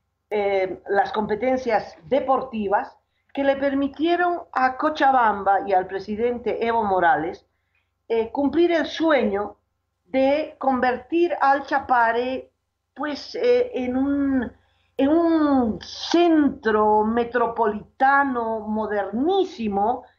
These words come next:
eh, con una inversión total de doscientos cincuenta millones de dólares.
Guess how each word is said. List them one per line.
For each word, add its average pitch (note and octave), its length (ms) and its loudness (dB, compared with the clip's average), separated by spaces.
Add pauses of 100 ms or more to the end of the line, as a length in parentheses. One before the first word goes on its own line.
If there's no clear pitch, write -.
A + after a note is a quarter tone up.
(500)
eh, C4 200 0
con D#4 200 0
una F4+ 280 2
inversión C4 1040 0 (720)
total C4+ 600 2
de C4 120 -8
doscientos D4 640 -6
cincuenta A#3+ 640 -4
millones G3 540 -2
de D#3+ 120 -4
dólares. E3 640 0